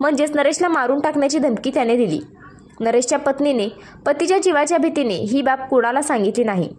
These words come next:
मात्र, यानंतर देखील सुशांतने नरेशच्या पत्नीवर अत्याचार करणे सुरूच ठेवले. या घटनेमुळे नरेशची पत्नी ही त्रस्त झाली होती.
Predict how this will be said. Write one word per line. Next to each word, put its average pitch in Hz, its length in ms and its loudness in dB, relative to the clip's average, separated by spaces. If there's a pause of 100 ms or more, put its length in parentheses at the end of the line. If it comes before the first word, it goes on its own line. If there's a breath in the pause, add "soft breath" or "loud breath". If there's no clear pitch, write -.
(160)
मात्र, 233 240 0
यानंतर 262 420 0
देखील 285 320 0
सुशांतने 262 720 -4 (340 loud breath)
नरेशच्या 311 360 2
पत्नीवर 339 380 0
अत्याचार 254 420 0
करणे 262 280 0
सुरूच 208 320 0
ठेवले. 165 220 0 (1000)
या 214 100 0
घटनेमुळे 262 500 2 (360 loud breath)
नरेशची 285 360 2
पत्नी 349 280 -2
ही 349 100 2
त्रस्त 254 340 0
झाली 254 240 2
होती. 240 320 -2